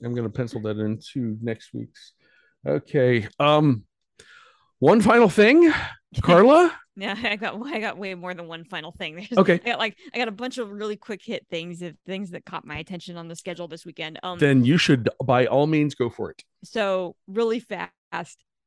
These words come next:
Speaker 2: noon Eastern, A B C, Notre Dame at number sixteen, Syracuse. Following up on the "Is Syracuse good?" conversation, um, they lost the, they lost to Clemson at home, or,
Speaker 1: Mm-hmm.
Speaker 2: you know, at Clemson on the road at Clemson,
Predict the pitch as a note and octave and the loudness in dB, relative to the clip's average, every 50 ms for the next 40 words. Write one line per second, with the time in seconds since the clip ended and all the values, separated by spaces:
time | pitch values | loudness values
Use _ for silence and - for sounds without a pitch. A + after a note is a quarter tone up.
0 | _ - G3+ A3 A3 A3 A3+ A3+ A3+ A3 - _ _ _ _ _ G3 G3+ G3+ - | _ -10 -8 -6 -4 -4 -4 -6 -8 -10 -14 _ _ _ _ _ -12 -10 -10 -10
1 | - G#3 G3 F#3 F3+ - _ F#3+ G3 G3 F3 G3+ F#3+ F3+ E3 - - F#3 F3+ F3 | -10 -10 -10 -10 -12 -12 _ -8 -8 -8 -8 -10 -12 -12 -12 -12 -12 -12 -12 -12
2 | - - - G3 G#3 G#3+ A3 A3+ A3+ A#3 A#3+ A3 F3+ F3 G#3 G3+ G3 G3+ G3+ - | -14 -14 -12 -10 -8 -6 -6 -6 -6 -6 -6 -8 -8 -8 -8 -8 -8 -10 -12 -12
3 | - - F3+ F3 F3 - _ _ - _ _ F#3+ G3+ G3+ G3 F#3+ G#3 G3 - F#3+ | -10 -8 -8 -8 -8 -10 _ _ -20 _ _ -12 -12 -10 -8 -10 -12 -12 -12 -16
4 | F#3 - _ - G3 F3+ E3+ D#3+ - - F3 E3+ F3+ F3 - E3 D3 C#3+ C#3+ C#3+ | -18 -18 _ -14 -14 -14 -14 -16 -14 -12 -12 -10 -12 -12 -14 -16 -16 -16 -16 -20
5 | C3+ - - _ _ _ _ _ _ _ _ _ _ _ _ - G3+ G3+ G#3+ A3+ | -20 -20 -20 _ _ _ _ _ _ _ _ _ _ _ _ -6 -4 -4 -2 -4
6 | A#3 A3 G3+ G3+ G3+ - F#3 F3+ F3+ F3+ F3 F3 E3 D#3+ - - F#3+ G3+ G#3 - | -4 -4 -4 -6 -6 -4 -6 -6 -6 -8 -8 -10 -12 -12 -8 -6 -6 -6 -8 -10
7 | - - G#3+ F#3+ G3+ G#3 G#3 G#3 - - A#3 A3+ A3 A3+ F#3 F#3 F3+ A#3 C4+ D#4 | -14 -14 -8 -6 -4 -4 -6 -8 -10 -10 -8 -8 -8 -8 -10 -10 -12 -10 -10 -10
8 | C4+ G3+ D#3+ D3+ - G#3+ F#3 E3 D#3+ D3+ C#3 D#3+ - D#3 C#3 C#3+ C#3+ D#3+ D3+ D#3 | -10 -12 -14 -18 -16 -14 -12 -12 -12 -14 -18 -18 -16 -16 -16 -16 -14 -14 -14 -12
9 | F#3+ A3 G#3 _ _ _ _ _ _ G3+ G3 G3 F#3+ F#3+ F#3+ F#3+ F3+ E3 _ _ | -12 -14 -16 _ _ _ _ _ _ -8 -8 -6 -6 -8 -10 -12 -14 -18 _ _
10 | _ _ _ _ _ _ _ _ _ _ _ - G#3+ G#3 G3 G3 F3 F3 F#3+ - | _ _ _ _ _ _ _ _ _ _ _ -8 -8 -6 -4 -4 -6 -6 -6 -8
11 | - B3+ A#3+ - - C4 - - D3 E3+ E3 E3 D#3+ F#3 - - _ _ _ _ | -12 -14 -14 -12 -14 -14 -16 -12 -10 -12 -10 -10 -10 -14 -14 -18 _ _ _ _
12 | _ - C#4 A3+ A#3+ A#3 B3+ C#4 D4 C4 G#3 G3 A3+ A#3 _ - E3 D3 C#3+ G#3+ | _ -14 -12 -10 -10 -10 -10 -10 -10 -10 -12 -12 -14 -16 _ -4 0 2 2 2
13 | C#4 - _ _ _ F#3 E3 F3+ F#3 E3+ D#3 - - E3 - - _ _ _ _ | 2 -2 _ _ _ -16 -14 -12 -12 -12 -14 -12 -12 -14 -14 -14 _ _ _ _
14 | _ _ _ G#3 F#3+ F#3+ - G#3 F3+ - - F3 F3+ F3+ F3 E3+ E3 D#3+ - - | _ _ _ -12 -12 -12 -12 -14 -12 -10 -12 -12 -10 -10 -10 -10 -10 -10 -10 -12
15 | E3 - _ - F3 E3 D3+ D3+ D3 | -12 -12 _ -14 -14 -14 -14 -18 -20